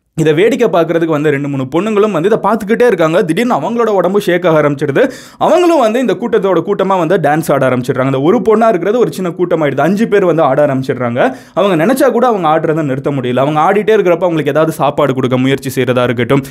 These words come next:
ஏதாவது தண்ணி கொடுக்கறதா இருக்கட்டும், இந்த மாதிரி வந்து அவங்கள ஹைட்ரேட்டடா வச்சிட்டு இருக்காங்களே தவிர, அவங்க ஏன் வந்து பார்க்கறவங்க வந்து ஆட ஆரம்பிக்கிறாங்கன்னு புரிஞ்சுக்கவே முடியல.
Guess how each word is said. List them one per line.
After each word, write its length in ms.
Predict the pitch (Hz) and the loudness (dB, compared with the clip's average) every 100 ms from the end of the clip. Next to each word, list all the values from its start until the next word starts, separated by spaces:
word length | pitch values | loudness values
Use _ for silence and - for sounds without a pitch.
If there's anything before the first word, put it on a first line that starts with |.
| - | -4
ஏதாவது 440 | 135 165 190 202 | 0 2 2 2
தண்ணி 260 | - 151 180 | 0 0 0
கொடுக்கறதா 380 | 160 143 135 139 | -2 -2 -2 -4
இருக்கட்டும், 300 | 131 - 202 | -2 -2 -2
இந்த 200 | 196 220 | 0 2
மாதிரி 280 | 220 226 240 | 2 0 0
வந்து 260 | 220 196 | 0 0
அவங்கள 120 | 180 | 0
ஹைட்ரேட்டடா 640 | 156 151 170 175 160 156 156 | 0 0 0 -2 -2 0 -2
வச்சிட்டு 200 | 135 147 | -2 -6
இருக்காங்களே 300 | 139 135 147 | -2 0 0
தவிர, 380 | 151 123 156 262 - - | 0 0 0 -2 -6 -4
அவங்க 240 | 190 226 | 0 2
ஏன் 320 | 196 180 320 320 | 2 2 2 2
வந்து 220 | 285 - | 0 0
பார்க்கறவங்க 420 | 233 269 320 262 | -2 -2 0 0
வந்து 180 | 220 233 | 0 2
ஆட 220 | 180 208 | 2 2
ஆரம்பிக்கிறாங்கன்னு 460 | 202 175 170 170 214 180 | 0 0 0 0 -2 -2
புரிஞ்சுக்கவே 380 | 190 185 180 185 | -4 -2 -2 -2
முடியல. 480 | 175 139 127 220 | -2 -2 0 0